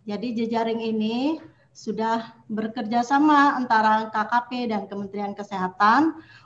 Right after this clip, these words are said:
untuk program-program antara lain perikanan dan juga, eh, mengentaskan stunting. Baiklah, acara akan saya lanjutkan dengan materi yang pertama, yaitu potensi ikan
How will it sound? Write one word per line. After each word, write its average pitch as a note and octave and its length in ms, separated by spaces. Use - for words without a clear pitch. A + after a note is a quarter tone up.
untuk G#3 480
program-program G#3 960
antara G3 320
lain G3 160
perikanan G#3 960
dan G#3+ 160
juga, G#3+ 480
eh, G3+ 320
mengentaskan G#3+ 800
stunting. F#3+ 720
Baiklah, C#4 480
acara A#3 560
akan A3+ 320
saya A3 240
lanjutkan A3+ 720
dengan G#3 320
materi A#3+ 560
yang B3+ 160
pertama, G#3 800
yaitu A#3+ 880
potensi A#3+ 640
ikan A#3+ 560